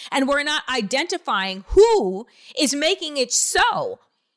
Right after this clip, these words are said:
that your kids don't receive the robust education that you, they need. Because frankly,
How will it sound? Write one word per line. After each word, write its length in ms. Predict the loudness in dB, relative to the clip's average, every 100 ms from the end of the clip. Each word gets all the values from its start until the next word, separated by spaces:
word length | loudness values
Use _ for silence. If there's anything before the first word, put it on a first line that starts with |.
| _ _ 2
that 280 | 4 4 -2
your 100 | -2
kids 340 | -4 -2 -2
don't 240 | -2 -2
receive 380 | -2 -2 -2 -4
the 80 | -4
robust 480 | -4 -4 -4 -4 -6
education 540 | -6 -4 -4 -4 -4
that 200 | -6 -6
you, 160 | -8 -8
they 180 | -4 -4
need. 240 | -2 -6 -6
Because 280 | -4 -4
frankly, 580 | -4 -4 -4 -4 -6 -6